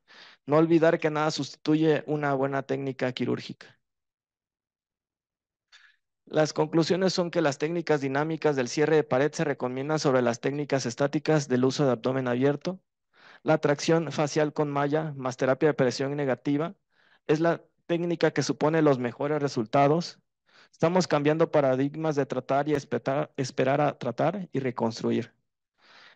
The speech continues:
Evaluar el riesgo-beneficio, no estigmatizar el uso de malla,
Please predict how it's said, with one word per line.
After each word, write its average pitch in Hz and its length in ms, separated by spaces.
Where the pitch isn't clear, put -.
Evaluar 156 420
el 185 120
riesgo-beneficio, 170 1000
no 165 120
estigmatizar 160 800
el 156 140
uso 156 240
de 143 100
malla, 135 420